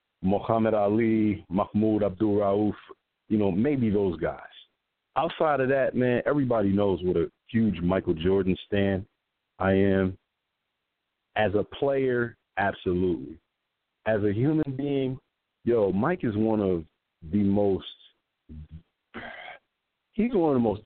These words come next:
terrible human beings I've ever encountered. Like, he really, like, he's, he's a piece of crap. And I say that not to poop on Mike specifically, but I'm going back to Jim Brown. Like, growing up, Jim Brown was one of the guys that I would have considered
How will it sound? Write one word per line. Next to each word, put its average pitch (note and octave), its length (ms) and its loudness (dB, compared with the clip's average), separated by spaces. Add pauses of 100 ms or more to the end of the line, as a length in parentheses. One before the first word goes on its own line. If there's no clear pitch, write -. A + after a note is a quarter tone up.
terrible C3+ 340 2
human A2+ 340 2
beings G#2 360 0
I've A2 220 -2
ever F2 280 -2
encountered. E2 440 -4 (480)
Like, A2+ 160 0
he E3 100 2
really, B2+ 380 2
like, B2+ 200 2
he's, F3+ 200 0
he's F3 320 -2
a E3+ 40 -8
piece D3+ 280 -2
of G#2 120 0
crap. - 300 -4 (760)
And B2+ 120 2
I C3 100 0 (120)
say E3+ 180 2
that C#3 240 0
not C3+ 200 0
to A#2 80 -2
poop G#2+ 300 -2
on F#2+ 180 2
Mike A2 280 0 (460)
specifically, A2 680 -2
but F#2 200 -2
I'm F#2 160 0
going A2+ 260 0
back G2+ 280 -2
to E2+ 60 -6
Jim G2+ 360 0
Brown. G2+ 360 0 (400)
Like, G#2+ 260 0
growing C#3 480 0
up, G#2+ 240 0 (800)
Jim C#3 300 0
Brown G2 680 0
was F2+ 160 -2
one A2 160 0
of G#2 80 0
the F#2 60 0
guys F2+ 420 0
that E2 100 -2
I F#2+ 80 2
would G2 200 0
have F2 180 -4
considered E2+ 640 -2